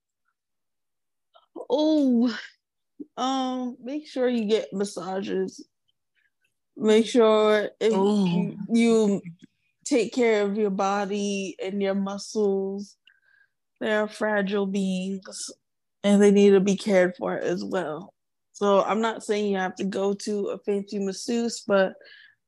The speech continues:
Speaker 1: you know, get the little m-, wood roller, roll out those hamstrings and calves, your arms, roll out that stomach if you need to.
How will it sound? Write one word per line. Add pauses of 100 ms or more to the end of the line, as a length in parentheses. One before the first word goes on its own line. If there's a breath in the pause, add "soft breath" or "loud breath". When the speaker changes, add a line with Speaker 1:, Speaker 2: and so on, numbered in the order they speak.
(140)
Speaker 1:
you
know,
get
the
little
m-, (260)
wood
roller, (680)
roll
out
those
hamstrings
and
calves, (480)
your
arms, (640)
roll
out
that
stomach
if
you
need
to.